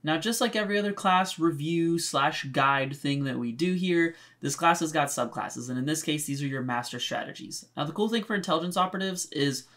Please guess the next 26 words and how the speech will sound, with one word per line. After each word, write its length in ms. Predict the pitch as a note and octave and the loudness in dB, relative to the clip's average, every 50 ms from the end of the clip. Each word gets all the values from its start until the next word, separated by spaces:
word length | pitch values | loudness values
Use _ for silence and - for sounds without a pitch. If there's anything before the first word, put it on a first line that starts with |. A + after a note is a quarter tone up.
| _ _ _ | _ _ _
some 220 | - - - G3+ G#3 | -8 -2 0 0 0
of 100 | B3+ F4 | 0 -2
them 160 | G4 F#4+ E4 | -2 -2 -2
make 220 | C#4+ C#4+ - - | -2 -2 -4 -2
you 180 | A3+ G#3+ G#3 - - | -2 -2 -2 0 2
a 80 | F3 | 4
little 260 | E3+ D#3+ E3 E3+ F3 E3+ | 4 6 6 4 4 4
more 240 | E3 D#3 C#3 - - | 2 2 0 0 0
offensive 640 | C3+ D#3 G3 G3+ - G#3+ G#3 - - G#3 G3+ F3+ | 0 2 2 2 0 -2 -2 -2 -2 -4 -2 -2
and 80 | F3 D3+ | -2 -2
a 60 | C#3 | -2
little 240 | C3+ D#3 D#3 D3 D3 | 0 0 0 0 0
more, 240 | D3 C#3+ C#3+ C#3+ C#3 | 0 0 0 -2 -2
like, 400 | C3 A#2+ A2+ A2+ - - - _ _ - - - - _ - | -2 -4 -4 -6 -10 -14 -20 _ _ -10 -10 -10 -6 _ 4
aggro 540 | C#3 D3 E3+ F#3 F3+ F#3+ G3+ G3+ G3+ G#3 G#3 | 6 6 6 4 2 2 0 0 0 0 -2
into 160 | G#3 G#3+ G#3 | -2 -2 -2
the 140 | G#3 A3+ G#3+ | -4 -6 -4
fight, 360 | - B3 B3 C4 C4+ - - _ - - - - _ _ _ _ - | 0 0 0 0 0 -4 -10 _ -20 -20 -20 -20 _ _ _ _ -16
while 420 | - D3+ F3+ G3 F3+ F3+ F3 E3+ - | -6 2 8 8 10 10 8 6 2
still, 380 | - - - F#3+ D#3+ D3 D3+ | -4 0 2 2 2 2 2
you 40 | D3+ | 0
know, 140 | C3 A#2+ - | -2 -2 -4
sitting 240 | - - F3 F3 C#3+ | -6 -10 -8 0 4
back, 220 | F3 F#3 F3+ - | 4 4 4 2
of 60 | C3 | -4
course, 320 | - B2+ B2 B2+ - - | -8 -6 -6 -6 -8 -10